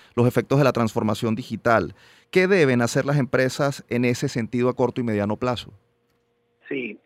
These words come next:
Speaker 2: fíjate, uno de los retos más importantes en este proceso no es solamente adquirir nuevas tecnologías, sino darles herramientas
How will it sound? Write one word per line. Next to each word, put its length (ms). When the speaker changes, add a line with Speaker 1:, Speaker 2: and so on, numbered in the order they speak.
Speaker 2:
fíjate, 260
uno 140
de 60
los 140
retos 300
más 140
importantes 960
en 60
este 380
proceso 440
no 100
es 80
solamente 500
adquirir 340
nuevas 180
tecnologías, 640
sino 300
darles 340
herramientas 800